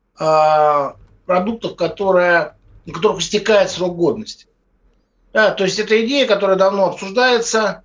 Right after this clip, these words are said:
Да, эта идея связана с тем, что эти продукты можно, можно, э, направлять на благотворительность. Но благотворительность — это такое, э, совершенно, совершенно, э, самостоятельное решение, да, это люди, которые сами определяют,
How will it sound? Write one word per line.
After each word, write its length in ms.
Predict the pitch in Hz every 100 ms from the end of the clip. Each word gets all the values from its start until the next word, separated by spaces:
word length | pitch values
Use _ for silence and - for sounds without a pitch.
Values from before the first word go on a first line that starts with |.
| _ _ _ _ - _
Да, 220 | 185 196
эта 360 | 190 185 190 214
идея 300 | 214 240 190
связана 1120 | - 175 180 170 - 156 156 156 147 143 139
с 560 | 131 - 165 156 156 151
тем, 220 | 196 180 143
что 220 | - 170
эти 100 | 160
продукты 400 | 175 180 170 165
можно, 480 | 180 180 147 143 139
можно, 680 | 160 196 180 139 135 113 - _ _ _ _ -
э, 60 | 135 135 131 131 131
направлять 680 | 151 156 180 180 180 151 147
на 100 | 151
благотворительность. 640 | 165 180 208 269 226 170
Но 60 | 190
благотворительность — 680 | 185 - 240 233 185 196 -
это 340 | 220 214 202 196
такое, 480 | 202 226 214 190 - _ _ _ _
э, 300 | 160 165 165
совершенно, 500 | 160 190 - 254 262
совершенно, 840 | 180 202 190 - 233 214 196 170 - _ _ -
э, 840 | 160 160 160 156 156 151 147 143 143 - _ _ _ _ -
самостоятельное 800 | - 208 214 233 254 208 214
решение, 520 | 220 220 285 247 127 117
да, 360 | 175 185 175
это 260 | 165 156 185
люди, 180 | 208 208
которые 180 | 220
сами 200 | 220 254
определяют, 600 | 233 196 180 185 156 -